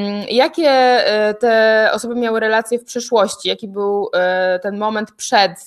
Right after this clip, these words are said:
tym punktem, który państwo opisują, e, z czego te relacje mogły wynikać, zwłaszcza kiedy opisujemy jakieś napięcia społeczne, to wtedy ważne jest, żeby ten kontekst się tutaj pojawił.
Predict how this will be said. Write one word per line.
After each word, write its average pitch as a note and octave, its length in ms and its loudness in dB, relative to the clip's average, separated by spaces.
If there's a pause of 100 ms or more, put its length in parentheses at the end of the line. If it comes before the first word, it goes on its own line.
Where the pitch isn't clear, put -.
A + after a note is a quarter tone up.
(140)
tym G3 160 -12
punktem, G3+ 380 -8
który G3 160 -16
państwo F#3 640 -8
opisują, G3 640 -4 (640)
e, G3+ 180 -8
z G3+ 40 -12
czego C#4 380 4
te C4+ 100 0
relacje B3 320 0
mogły A3+ 220 -2
wynikać, F#3+ 460 -6
zwłaszcza G#3 280 -12
kiedy G#3 240 -6
opisujemy G#3 560 -6
jakieś G3 200 -14
napięcia A#3+ 320 -2
społeczne, F#3+ 480 -4
to F#3 80 -16
wtedy G3 240 -12
ważne G3+ 280 -4
jest, G3 120 -8
żeby G3+ 160 -8
ten G3+ 160 -8
kontekst G3 500 -6
się - 80 -18
tutaj G3 240 -4
pojawił. G3 680 0